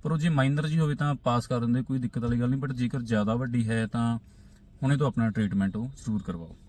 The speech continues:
ਔਰ ਇੱਕ ਸਟੂਡੈਂਟ ਦਾ ਜਿਹੜਾ ਕੁਐਸਚਨ ਆ ਕਿ ਮੇਰੇ ਨੌਕ ਨੀ ਨਹੀਂ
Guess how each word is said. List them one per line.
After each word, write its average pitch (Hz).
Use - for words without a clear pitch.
ਔਰ 143
ਇੱਕ 143
ਸਟੂਡੈਂਟ 139
ਦਾ 135
ਜਿਹੜਾ 135
ਕੁਐਸਚਨ 131
ਆ 131
ਕਿ 139
ਮੇਰੇ 135
ਨੌਕ 127
ਨੀ 151
ਨਹੀਂ 127